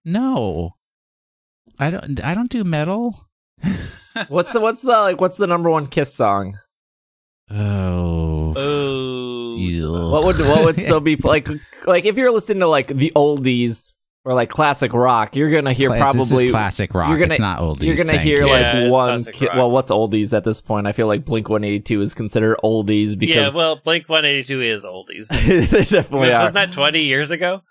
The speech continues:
Speaker 2: Yeah.
Speaker 3: Um,
Speaker 2: Um,
Speaker 3: I'm trying to think, like, it was, uh, most things off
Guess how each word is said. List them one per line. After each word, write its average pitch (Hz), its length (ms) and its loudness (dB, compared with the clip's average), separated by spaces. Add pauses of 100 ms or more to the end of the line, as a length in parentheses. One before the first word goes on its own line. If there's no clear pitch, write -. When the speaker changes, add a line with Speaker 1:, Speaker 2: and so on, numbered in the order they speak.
(100)
Speaker 2:
Yeah. 143 480 2
Speaker 3:
Um, 165 360 2
Speaker 2:
Um, - 80 -6
Speaker 3:
I'm 156 100 -6
trying 190 260 -4
to 196 60 -8
think, 170 420 -6
like, 135 300 -4 (120)
it 151 140 -8
was, 143 200 -10
uh, - 60 -8 (560)
most 151 340 -6
things 196 240 -8
off 156 420 -2